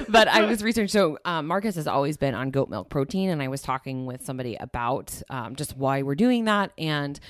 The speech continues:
Speaker 2: she also does goat milk. And she was telling me that, um, be-, like, here in America, we're the first ones to ever use dairy products. Um,
Speaker 1: Mm-hmm.
Speaker 2: many other countries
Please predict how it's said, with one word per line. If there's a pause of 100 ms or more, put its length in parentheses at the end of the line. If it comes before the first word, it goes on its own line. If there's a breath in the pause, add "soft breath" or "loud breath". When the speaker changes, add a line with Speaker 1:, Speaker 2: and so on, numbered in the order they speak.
(220 loud breath)
Speaker 2:
she
also
does
goat
milk.
And
she
was
telling
me
that,
um, (340)
be-, (120)
like,
here
in
America,
we're
the
first
ones
to
ever
use (280)
dairy
products.
Um,
Speaker 1:
Mm-hmm.
Speaker 2:
many
other
countries